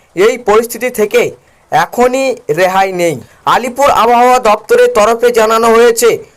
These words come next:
দক্ষিণ পূর্ব গাঙ্গে পশ্চিমবঙ্গের একটি নিম্নচাপ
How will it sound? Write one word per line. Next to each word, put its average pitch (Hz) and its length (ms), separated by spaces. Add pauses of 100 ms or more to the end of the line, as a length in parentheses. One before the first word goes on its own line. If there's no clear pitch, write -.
(180)
দক্ষিণ 208 360
পূর্ব 233 260 (160)
গাঙ্গে 208 340 (120)
পশ্চিমবঙ্গের 233 680 (400)
একটি 208 400
নিম্নচাপ 226 520